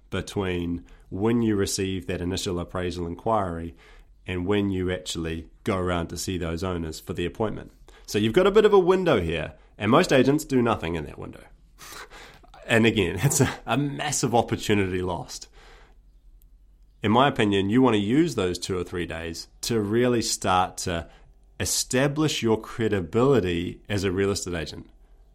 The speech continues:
And what I mean by that is, when you turn up on their doorstep and knock on their door,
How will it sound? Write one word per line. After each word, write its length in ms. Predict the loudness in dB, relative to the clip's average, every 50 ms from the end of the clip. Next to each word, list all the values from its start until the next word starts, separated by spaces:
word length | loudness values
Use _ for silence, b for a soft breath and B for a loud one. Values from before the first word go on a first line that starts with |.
| -20 -20 _ -8
And 60 | -4 -2
what 80 | 0
I 40 | 2
mean 200 | 2 2 2 2
by 100 | 2 2
that 240 | 2 2 2 2 2
is, 220 | 2 0 -2 -6 -12 b b b b b b -8
when 100 | -2 2
you 100 | 4 4
turn 220 | 4 4 4 4 4
up 140 | 4 2 2
on 80 | 0
their 120 | 0 -2 0
doorstep 460 | 2 2 2 2 0 -2 -4 -4 -2
and 100 | -2 -2
knock 160 | -2 -2 -2
on 80 | -4 -4
their 120 | -4 -2
door, 380 | 0 0 0 0 0 -2 -6